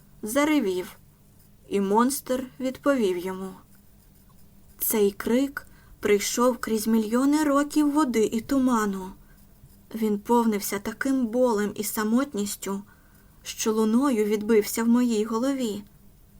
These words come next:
Чудовисько кричало до башти. Туманний горн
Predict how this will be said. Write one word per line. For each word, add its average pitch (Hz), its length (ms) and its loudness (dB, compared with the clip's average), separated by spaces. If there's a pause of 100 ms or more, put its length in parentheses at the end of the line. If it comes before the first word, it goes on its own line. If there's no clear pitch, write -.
(400)
Чудовисько 208 840 0
кричало 208 600 -4
до 233 140 2
башти. 202 540 -2 (1040)
Туманний 202 640 0
горн 233 440 0